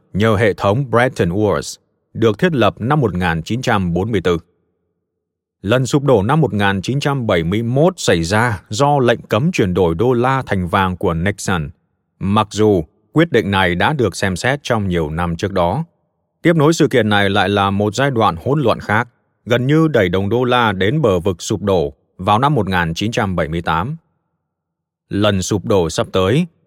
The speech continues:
cũng giống những lần trước có thể liên quan tới chiến tranh, vàng hoặc tình trạng hỗn loạn, hoặc cả ba.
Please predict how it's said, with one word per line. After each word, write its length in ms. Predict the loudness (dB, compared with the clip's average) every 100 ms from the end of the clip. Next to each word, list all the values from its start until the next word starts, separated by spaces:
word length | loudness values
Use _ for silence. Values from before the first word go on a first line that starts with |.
| _ -2
cũng 220 | 0 2
giống 340 | 2 2 0
những 200 | 0 0
lần 220 | 0 0
trước 340 | 0 2 2 2
có 140 | 0
thể 180 | 0 0
liên 200 | 0 -2
quan 240 | 0 -2
tới 120 | 0 -2
chiến 220 | -2 -2
tranh, 280 | -2 -2 -4 -8
vàng 420 | -2 0 0 -2 -4
hoặc 160 | -4
tình 180 | -2 -4
trạng 220 | -2 -4
hỗn 200 | -2 -2
loạn, 260 | 0 0 -2 -6 _ -6
hoặc 140 | -6 -4
cả 140 | -4
ba. 260 | -2 -4